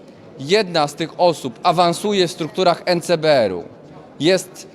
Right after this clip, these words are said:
awansowana przez dyre-, byłego dyrektora N C B R, ostatnio zdymisjowane-, zdymisjonowanego. Jest powołana na prezesa tej spółki N C B R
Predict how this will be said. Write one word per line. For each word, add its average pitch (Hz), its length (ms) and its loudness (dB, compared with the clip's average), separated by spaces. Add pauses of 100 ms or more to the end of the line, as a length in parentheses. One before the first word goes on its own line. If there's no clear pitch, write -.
(140)
awansowana 175 800 0
przez 147 260 -8
dyre-, 170 280 4
byłego 170 400 0
dyrektora 156 460 0
N 151 140 -2
C 151 140 -4
B 151 120 -2
R, 165 180 2
ostatnio 160 480 -2
zdymisjowane-, 143 960 -4 (140)
zdymisjonowanego. 151 1080 -2 (600)
Jest 202 320 0
powołana 180 560 2
na 170 140 0
prezesa 160 500 0
tej 151 200 -4
spółki 175 440 -4
N 151 140 -2
C 160 160 -4
B 147 200 0
R 131 300 2